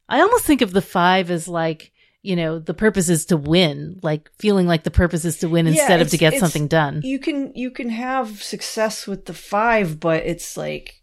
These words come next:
Speaker 2: doesn't feel good.
Speaker 1: Pyrrhic victories.
Speaker 2: Yeah.
Speaker 1: Yeah.
Speaker 2: Yeah, exactly.
Speaker 1: Yeah. Or like, you know, getting mugged or something like that.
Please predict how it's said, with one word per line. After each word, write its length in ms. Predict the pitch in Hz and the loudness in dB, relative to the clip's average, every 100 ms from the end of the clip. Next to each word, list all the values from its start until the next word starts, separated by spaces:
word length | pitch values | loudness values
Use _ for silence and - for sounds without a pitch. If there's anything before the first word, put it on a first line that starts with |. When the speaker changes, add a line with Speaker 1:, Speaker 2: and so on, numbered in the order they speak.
| _ | _
Speaker 2:
doesn't 320 | 202 180 185 | -6 -6 -8
feel 320 | - 175 196 151 | -4 -2 -2 -4
good. 300 | - - - | -10 -4 4
Speaker 1:
Pyrrhic 340 | 214 208 160 | 6 6 4
victories. 580 | 156 - 151 147 156 175 | -2 -2 -8 -6 -6 -4
Speaker 2:
Yeah. 120 | 170 | 2
Speaker 1:
Yeah. 400 | 180 170 160 156 | 4 6 4 0
Speaker 2:
Yeah, 320 | 190 175 147 | -2 -2 -4
exactly. 340 | 147 160 160 190 | -8 -6 0 4
Speaker 1:
Yeah. 320 | 190 160 151 | 6 6 4
Or 180 | 185 175 | 4 4
like, 280 | 165 160 - | 4 2 -2
you 100 | 202 | -2
know, 180 | 170 165 | 0 0
getting 360 | 151 185 170 165 | 2 4 4 4
mugged 420 | 170 165 165 151 | 4 4 0 -6
or 100 | 156 | -4
something 360 | - 156 165 | -2 0 0
like 220 | 151 151 214 | 0 0 2
that. 340 | 151 143 | 2 0